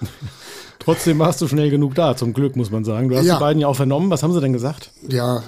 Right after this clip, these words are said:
Speaker 2: also, ähm, das Vernehmungsverhalten war recht unterschiedlich. Also einer der Tatverdächtigen wirkte im Grunde schon fast erleichtert, als er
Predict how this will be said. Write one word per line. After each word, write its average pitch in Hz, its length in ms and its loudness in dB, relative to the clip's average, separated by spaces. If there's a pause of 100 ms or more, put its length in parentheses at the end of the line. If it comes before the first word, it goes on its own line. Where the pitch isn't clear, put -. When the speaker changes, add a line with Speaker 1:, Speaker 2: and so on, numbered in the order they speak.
Speaker 2:
also, 120 540 -2 (160)
ähm, 117 840 -6
das - 360 -6
Vernehmungsverhalten 127 1000 -2
war 123 220 -4
recht 117 200 -8
unterschiedlich. 170 880 -2 (140)
Also 170 260 -2
einer 196 240 2
der 196 140 0
Tatverdächtigen 190 1200 0 (160)
wirkte 175 880 0 (420)
im 165 140 4
Grunde 165 300 4
schon 160 180 2
fast 156 200 -2
erleichtert, 156 640 0
als 160 220 -6
er 156 580 -2